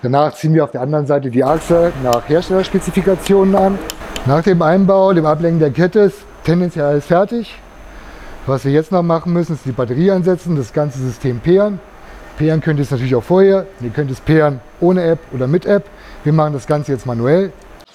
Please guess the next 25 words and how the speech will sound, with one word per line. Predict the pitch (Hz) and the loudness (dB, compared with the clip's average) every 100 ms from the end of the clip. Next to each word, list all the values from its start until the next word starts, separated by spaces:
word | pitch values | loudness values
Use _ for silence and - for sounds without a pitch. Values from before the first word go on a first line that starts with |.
| - | -12
Das | - 98 | -8 -2
Batteriecover | 139 123 123 156 - 156 143 147 143 _ _ _ _ _ _ - | -2 0 0 0 0 -2 2 0 -2 _ _ _ _ _ _ -14
entnehmen | 104 127 170 190 | -6 0 2 4
wir, | 185 190 190 - | 4 4 2 -4
nehmen | - 117 127 | -4 -2 0
eine | 123 123 | 0 0
normale | 120 123 117 | 0 0 2
Access-Batterie, | 131 151 170 - 170 170 165 175 165 _ _ _ _ _ _ _ - - - _ - | 0 0 -4 0 0 2 2 2 -2 _ _ _ _ _ _ _ -20 -20 -20 _ -16
setzen | 117 101 113 | -14 -8 -4
die | 110 | -2
ein. | 127 151 160 151 - - _ _ _ _ _ _ _ _ _ _ _ _ - - - | 0 0 -2 -10 -20 -20 _ _ _ _ _ _ _ _ _ _ _ _ -20 -20 -4
Um | 139 | 2
das | 180 151 | 2 2
Ganze | 156 160 156 | 0 0 -6
zu | - | -8
pairen, | 131 147 165 170 180 143 _ _ _ _ _ _ _ _ _ _ _ _ _ _ | -4 0 2 2 -2 -10 _ _ _ _ _ _ _ _ _ _ _ _ _ _
haben | 131 131 | -2 0
wir, | 131 147 147 143 120 | 2 2 2 -2 -10
wie | 123 | -4
bei | 127 123 | 0 0
den, | 131 - _ _ | -2 -6 _ _
allen | 156 170 | -2 0
Access-Schaltwerken, | 170 160 175 - 147 127 143 147 147 147 120 _ _ _ _ | 0 -2 -4 0 -2 0 0 0 -4 -10 -12 _ _ _ _
diesen | 110 135 | -12 -8
Access-Knopf. | 156 151 185 - 202 196 | -8 -6 -8 -2 -2 -2